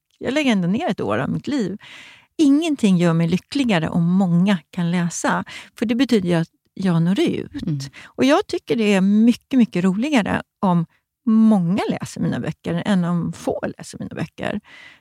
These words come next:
Speaker 1: Eh, så, så enkel är jag. Liksom. Jag blir superglad när, när många tar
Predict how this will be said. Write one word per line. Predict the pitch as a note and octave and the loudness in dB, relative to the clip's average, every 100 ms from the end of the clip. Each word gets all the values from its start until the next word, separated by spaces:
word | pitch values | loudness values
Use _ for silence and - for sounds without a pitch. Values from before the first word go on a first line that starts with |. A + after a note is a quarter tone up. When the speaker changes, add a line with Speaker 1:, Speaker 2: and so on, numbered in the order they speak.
| _ | _
Speaker 1:
Eh, | A3 | -4
så, | A3+ A#3+ - | 0 0 0
så | A#3+ D#4 | 2 4
enkel | G#3+ F3 F3 | 4 4 4
är | |
jag. | A#3 G#3 - | 6 6 4
Liksom. | E3+ F3+ F#3+ | 2 0 2
Jag | C4+ | 2
blir | C4 C4 | 0 0
superglad | - - D4 B3+ A3+ B3 C#4+ A#3+ F#3 | -2 0 2 2 2 2 4 4 6
när, | E3+ E3+ E3 - - - _ _ | 4 2 -2 -10 -20 -20 _ _
när | A3 G3 | 4 6
många | F#3 F#3+ F3+ F3 E3 - | 6 6 6 4 2 -2
tar | - | -4